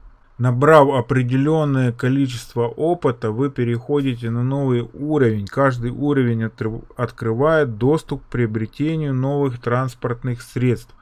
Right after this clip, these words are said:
и модулей. Для некоторых задач также требуется определенный уровень. Чтобы открыть досье водителя, нажмите F четыре. Нажимаем F четыре. Ага, вот, смотрите.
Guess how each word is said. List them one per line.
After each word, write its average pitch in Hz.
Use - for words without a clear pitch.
и 123
модулей. 127
Для 117
некоторых 120
задач 127
также 123
требуется 147
определенный 131
уровень. 117
Чтобы 120
открыть 139
досье 120
водителя, 127
нажмите 120
F 123
четыре. 117
Нажимаем 120
F 120
четыре. 107
Ага, 120
вот, 113
смотрите. 110